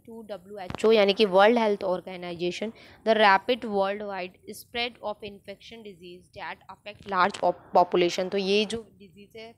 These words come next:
बहुत ज़्यादा फैल रही है और population, इससे पॉपुलेशन पे इसका affect पड़ रहा है। COVID nineteen is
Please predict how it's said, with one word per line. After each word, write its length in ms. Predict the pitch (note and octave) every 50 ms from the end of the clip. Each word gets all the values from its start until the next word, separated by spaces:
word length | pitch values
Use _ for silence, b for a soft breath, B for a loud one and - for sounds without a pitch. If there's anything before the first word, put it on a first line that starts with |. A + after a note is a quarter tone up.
| _ _
बहुत 200 | F3 F3+ G#3 G#3
ज़्यादा 200 | F#3+ G3+ F#3 -
फैल 320 | - - G#3+ F#3+ F#3 F#3+ F#3 F#3+
रही 120 | G3+ G#3
है 80 | G#3+ A3 _ _ _ _ _ _ _ _ _ _ _ _ _ _ _ _ _ _ _ _ _ _ -
और 240 | A3+ A3+ A#3 A#3 - - _ -
population, 440 | A3+ G#3+ G#3+ A3 G#3 G3+ G#3 - A3+
इससे 260 | G#3+ G#3 _ - B3 A#3 G3+ G#3 - - - -
पॉपुलेशन 440 | A3 F#3+ - G#3+ G#3 G#3 - A#3 A3
पे 80 | G3+ G#3+
इसका 240 | G#3 _ - C4
affect 320 | C4+ C4+ - G3 F#3+ _ _
पड़ 120 | G3 F3 D#3
रहा 140 | D#3 E3
है। 480 | E3 - - - _ _ _ - - - _ -
COVID 260 | B3 A#3+ C4+ C4+ C4+
nineteen 400 | B3 A3 G#3 G#3 - B3 B3+ - - A3
is 100 | A#3+ _